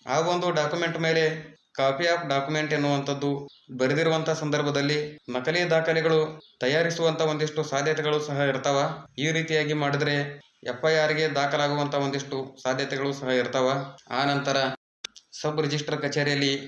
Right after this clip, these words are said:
ಪರಿಶೀಲನೆಯನ್ನ ಮಾಡುವುದರೊಂದಿಗೆ ಪ್ರತಿಯೊಂದು ಆಸ್ತಿಯನ್ನ ನಿರ್ದಿಷ್ಟವಾಗಿ ನೋಂದಣಿ ಆಗಿದೆ ಅಥವಾ ಇಲ್ಲ ಎನ್ನುವಂಥದ್ದು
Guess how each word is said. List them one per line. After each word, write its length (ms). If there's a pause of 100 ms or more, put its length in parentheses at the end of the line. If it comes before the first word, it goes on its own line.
(320)
ಪರಿಶೀಲನೆಯನ್ನ 600
ಮಾಡುವುದರೊಂದಿಗೆ 1000 (200)
ಪ್ರತಿಯೊಂದು 460
ಆಸ್ತಿಯನ್ನ 400 (240)
ನಿರ್ದಿಷ್ಟವಾಗಿ 1080
ನೋಂದಣಿ 420
ಆಗಿದೆ 420
ಅಥವಾ 500
ಇಲ್ಲ 200
ಎನ್ನುವಂಥದ್ದು 960